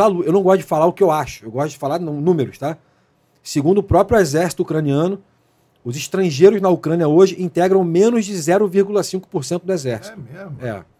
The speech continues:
Speaker 1: Zero vírgula, menos de zero vírgula cinco. Então a gente tá falando de zero vírgula cinco a zero, né? Zero a gente sabe que não é,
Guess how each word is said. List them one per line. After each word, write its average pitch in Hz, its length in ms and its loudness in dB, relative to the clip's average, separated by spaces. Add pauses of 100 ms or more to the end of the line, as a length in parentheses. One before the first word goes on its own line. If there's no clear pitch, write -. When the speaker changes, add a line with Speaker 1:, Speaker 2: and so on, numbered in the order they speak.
(480)
Speaker 1:
Zero 165 260 -2
vírgula, 175 320 -2
menos 147 540 4
de 131 80 -8
zero 135 220 -4 (240)
vírgula 127 280 -6
cinco. 101 280 -14 (440)
Então 139 220 -2
a - 20 0
gente 175 100 -4
tá 196 80 -2
falando 165 340 0
de 156 140 -4
zero 175 280 2
vírgula 190 280 2
cinco 233 360 -4
a 285 100 2
zero, 185 420 4
né? 202 200 -4 (580)
Zero 185 220 2
a - 20 -2
gente 226 100 -6
sabe 226 240 -2
que 233 80 -10
não 269 160 -4
é, 139 200 0